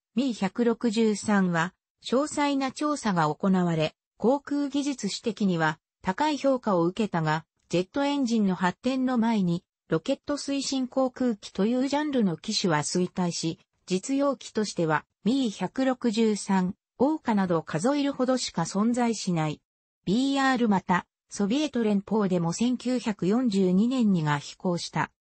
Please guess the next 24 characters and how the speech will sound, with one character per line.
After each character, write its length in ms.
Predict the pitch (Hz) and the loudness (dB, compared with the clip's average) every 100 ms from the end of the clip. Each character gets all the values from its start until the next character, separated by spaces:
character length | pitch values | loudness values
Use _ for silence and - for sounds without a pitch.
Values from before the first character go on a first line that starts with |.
| _ _ _ | _ _ _
他 280 | 214 - 262 | -6 0 0
に 160 | 262 | 2
も、 220 | 208 208 _ _ - | 2 0 _ _ -4
等 240 | 302 311 | 0 0
が 160 | 220 202 | 2 0
あ 20 | |
っ 80 | 190 | 0
た 140 | 185 175 | -4 -2
が、 220 | 156 165 _ _ | -2 -4 _ _
ど 100 | 240 | 0
れ 140 | 302 254 | 2 2
も 220 | 185 - _ _ | 2 0 _ _
実 180 | 165 170 - | 0 0 -2
験 220 | 294 311 | -2 -2
段 240 | 294 302 277 | 0 -2 -2
階 200 | 208 185 | -2 0
で 120 | 156 | 0
終 200 | 139 156 | 0 -2
わ 40 | |
っ 40 | - | -2
た。 220 | 147 - _ _ _ _ _ _ _ _ _ - | -4 -4 _ _ _ _ _ _ _ _ _ -18
し 120 | - | -6
か 160 | 262 | -4
し、 300 | 247 214 190 | -2 -2 -4